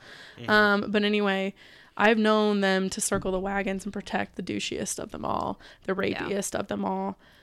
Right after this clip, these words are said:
Speaker 2: um, out of some, like, kind of farcical kind of loyalty. Like, for what? I don't really know, because they all did an elephant walk or, like, a circle jerk together one time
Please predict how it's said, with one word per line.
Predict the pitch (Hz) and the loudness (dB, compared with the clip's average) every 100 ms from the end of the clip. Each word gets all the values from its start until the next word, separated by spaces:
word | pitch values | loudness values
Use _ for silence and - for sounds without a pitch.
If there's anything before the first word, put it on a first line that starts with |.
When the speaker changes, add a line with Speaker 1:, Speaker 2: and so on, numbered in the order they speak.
| _ | _
Speaker 2:
um, | - 190 185 202 202 _ - | -2 0 0 -4 -10 _ 2
out | 202 | 4
of | 196 | 2
some, | - 190 190 | 0 0 0
like, | 214 | -4
kind | - - | -6 -8
of | |
farcical | - 214 - 220 190 | -4 -4 -4 -6 -6
kind | - - - | -6 -6 -6
of | 196 | -4
loyalty. | 208 202 - 214 220 254 262 _ _ _ _ - | -2 -2 -4 -4 -2 -4 -6 _ _ _ _ -4
Like, | 196 | -2
for | - 190 | 0 0
what? | 185 185 185 | 2 0 0
I | - | 0
don't | 185 - | -2 -4
really | 202 | -6
know, | 202 202 | -4 -2
because | 202 202 196 196 | -4 -4 -6 -2
they | 214 208 | 0 0
all | 202 196 | 2 0
did | 190 202 | 0 -4
an | 196 | -4
elephant | - 196 196 - | -6 -6 -6 -4
walk | 196 196 202 214 | -4 -2 -4 -8
or, | |
like, | 208 | -8
a | 196 | -8
circle | - 196 202 | -8 -6 -6
jerk | 202 196 | -6 -8
together | - 214 190 202 | -6 -4 -2 -4
one | 202 | -4
time | 190 202 196 196 | -4 -4 -4 -4